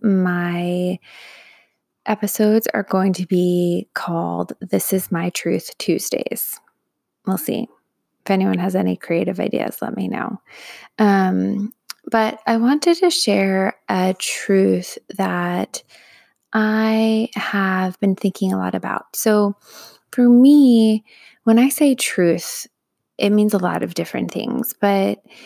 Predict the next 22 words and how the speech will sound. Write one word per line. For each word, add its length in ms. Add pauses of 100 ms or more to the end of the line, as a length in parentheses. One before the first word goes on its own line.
(200)
for 240
me, 840 (1000)
there 200
are 100
lots 260
of 160
moments 960 (100)
that 680
I 220
think 260
about 340
in 100
my 140
life. 580
They 100
could 140
be 220
big, 400
they 100
could 140
be 100
small. 600